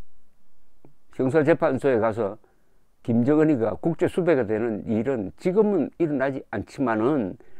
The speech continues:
그러나 최고 존엄이라는 자가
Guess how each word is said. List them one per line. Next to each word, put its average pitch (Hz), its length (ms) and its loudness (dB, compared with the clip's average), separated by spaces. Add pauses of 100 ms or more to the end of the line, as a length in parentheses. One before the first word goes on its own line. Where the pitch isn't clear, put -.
(160)
그러나 156 600 0 (720)
최고 156 400 6
존엄이라는 151 760 6
자가 110 480 -2